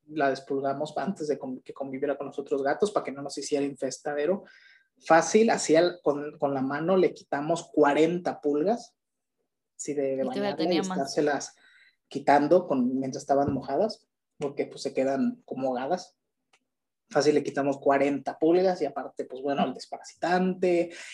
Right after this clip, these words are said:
Speaker 1: y un montón de cosas. Pero aquí está la, la situación que, que recuerdo de Dolly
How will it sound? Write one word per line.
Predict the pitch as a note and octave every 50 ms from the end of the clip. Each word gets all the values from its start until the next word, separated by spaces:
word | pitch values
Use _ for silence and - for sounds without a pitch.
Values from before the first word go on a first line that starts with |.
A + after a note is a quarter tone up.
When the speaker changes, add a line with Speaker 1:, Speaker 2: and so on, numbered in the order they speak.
| - -
Speaker 1:
y | - E3 D#3 D3+ D3 D3+
un | F3+
montón | G#3 A3 G#3 - G#3 F3+ D#3
de | C#3+ -
cosas. | - - - - - _ _ _ _ _ _ _ _ _ _ _ _ - _ _ _ _ _ _
Pero | - F#3 G#3 G3+
aquí | - A#3+ B3
está | A#3 - - A#3+ B3 B3
la, | B3 B3+ A#3+ G3
la | F#3 E3+
situación | - - F3+ - E3 D3+ - - E3 E3 E3 E3+ E3
que, | - F#3 F3+ E3 D3+ C#3+ C3 -
que | - C#3
recuerdo | - C#3 C3 - D3+ C#3+ C#3+ E3+ E3+
de | D#3+ C#3 B2+
Dolly | A#2+ A2 A2 - _